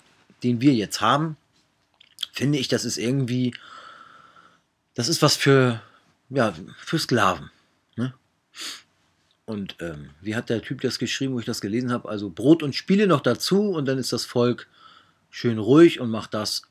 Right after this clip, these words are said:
was es soll. Nämlich nichts hinterfragen, Fresse halten, arbeiten gehen und fertig. So, und, äh, ja. Ähm, das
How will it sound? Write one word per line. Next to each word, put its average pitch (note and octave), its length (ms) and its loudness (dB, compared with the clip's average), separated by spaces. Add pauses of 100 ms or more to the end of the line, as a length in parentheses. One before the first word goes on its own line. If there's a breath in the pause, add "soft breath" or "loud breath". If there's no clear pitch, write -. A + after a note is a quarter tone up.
(240)
was E2+ 180 -10
es E2 140 -4
soll. D2+ 300 -8 (120)
Nämlich F#2 480 -12
nichts B2 220 -6
hinterfragen, A#2+ 720 -2
Fresse A2 340 -6
halten, F#2+ 360 -6
arbeiten F#2+ 420 -6
gehen E2 380 -12
und G2 300 -14 (180)
fertig. - 460 -4 (880 loud breath)
So, G#2 200 -6
und, D3+ 380 -6
äh, D3+ 200 4
ja. A#2+ 280 0 (1300 loud breath)
Ähm, C3 480 2 (1160)
das - 460 -2